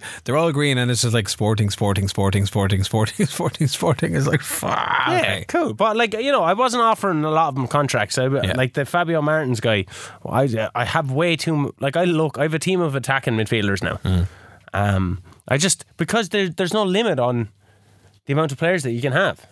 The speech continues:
Speaker 2: it seems.
Speaker 1: Yeah, a squad of ninety.
Speaker 2: Yeah, like,
Speaker 1: But, like,
Speaker 2: no limit.
Speaker 1: yeah.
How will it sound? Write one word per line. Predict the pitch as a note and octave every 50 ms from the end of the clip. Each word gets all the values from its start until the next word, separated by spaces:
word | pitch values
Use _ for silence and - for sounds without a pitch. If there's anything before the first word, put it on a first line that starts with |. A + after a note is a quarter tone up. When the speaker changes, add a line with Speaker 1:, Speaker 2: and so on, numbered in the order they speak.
| - -
Speaker 2:
it | A2 -
seems. | - G2 D#2 - - - - - - - -
Speaker 1:
Yeah, | C#3 D#3+ D#3+ E3 D#3+ D#3 D#3 D#3 D3+
a | D3+ C#3
squad | - - F3+ F3+ E3
of | C#3+
ninety. | C3 C3 C3 C3 B2+ A2+ - D2 - - - - - - - - - - - _ -
Speaker 2:
Yeah, | C4+ D4 - F2 G2
like, | A2 B2+ - A#2+ - - - - - - - - - - - - -
Speaker 1:
But, | - A#2 G2+
like, | G#2+ A2 C3+
Speaker 2:
no | C#3 C3
limit. | A#2+ A#2 G2+ F2+ D#2+ - -
Speaker 1:
yeah. | - G#2+ G2